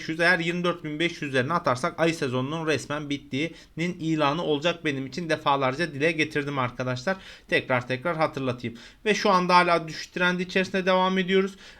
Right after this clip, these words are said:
Ee, bu hafta kapanışıyla birlikte özellikle dikkat etmemiz gereken seviye bence,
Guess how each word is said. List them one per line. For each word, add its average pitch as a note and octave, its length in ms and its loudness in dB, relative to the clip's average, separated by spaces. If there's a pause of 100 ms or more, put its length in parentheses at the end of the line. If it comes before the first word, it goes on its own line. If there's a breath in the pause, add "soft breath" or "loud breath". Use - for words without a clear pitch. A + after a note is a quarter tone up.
(120)
Ee, C3 340 2
bu E3+ 180 -2
hafta F3+ 340 0
kapanışıyla F3 680 0
birlikte F3 380 -2
özellikle F3 580 -2
dikkat E3 300 -2
etmemiz D#3+ 400 -4
gereken D#3 360 0
seviye E3 400 -2
bence, D#3+ 380 0